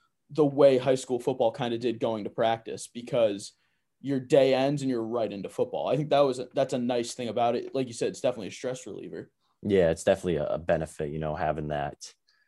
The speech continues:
Speaker 2: uh, that freedom once you get out of class to kinda, like, go out there and blow off some steam. So it was always nice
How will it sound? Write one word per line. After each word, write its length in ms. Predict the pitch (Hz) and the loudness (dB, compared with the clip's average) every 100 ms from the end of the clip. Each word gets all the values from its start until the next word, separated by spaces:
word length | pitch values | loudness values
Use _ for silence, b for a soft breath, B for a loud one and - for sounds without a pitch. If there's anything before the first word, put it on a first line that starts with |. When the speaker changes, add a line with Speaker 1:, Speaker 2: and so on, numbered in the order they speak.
| _ _ _ _ _ | _ _ _ _ _
Speaker 2:
uh, 420 | - 82 71 67 - _ _ _ | -2 -2 -2 -4 -10 _ _ _
that 140 | 78 - | -2 0
freedom 560 | - 113 95 82 82 | 4 6 6 4 4
once 220 | 82 78 | 0 -2
you 60 | 78 | 0
get 120 | 82 | 4
out 100 | 78 | 4
of 80 | 76 | 2
class 400 | - 82 78 - | 2 4 4 0
to 120 | - 71 - | -6 -8 -2
kinda, 260 | 90 76 73 | 0 0 0
like, 220 | 71 - - | 0 -2 0
go 160 | 87 | 4
out 160 | 82 - | 4 4
there 160 | 82 78 | 2 2
and 80 | 73 | 2
blow 180 | 82 76 | 2 2
off 80 | |
some 140 | - 78 | -2 -8
steam. 380 | - 82 76 73 | -6 -4 -2 -4
So 380 | - 71 69 _ | -2 -2 -2 _
it 240 | - _ | -20 _
was 80 | 92 | 2
always 240 | 92 87 82 | 4 4 4
nice 500 | 78 73 - - | 2 2 -2 -8